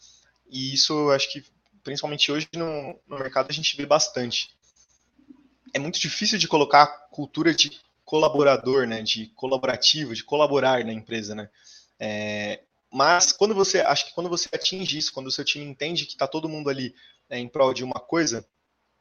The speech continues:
que é melhorar o dia a dia, melhorar as entregas, melhorar os projetos, é, melhorar as relações com os clientes, enfim, é, vários pontos, aí você começa a ter é, colaboradores, né? Você começa a ter, não funcionários, não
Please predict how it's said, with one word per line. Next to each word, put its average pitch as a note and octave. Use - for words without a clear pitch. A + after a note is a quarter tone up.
que -
é C3
melhorar B2
o A2+
dia A#2+
a -
dia, C3+
melhorar A#2+
as A#2
entregas, A#2
melhorar A2+
os -
projetos, A#2+
é, A2
melhorar A#2
as A2+
relações A#2+
com A#2+
os A2
clientes, A#2+
enfim, G#2
é, G#2+
vários C3
pontos, -
aí C#3+
você D#3
começa C#3+
a C#3+
ter C#3
é, A2+
colaboradores, C#3
né? G2+
Você -
começa A#2
a -
ter, -
não C#3
funcionários, B2+
não B2+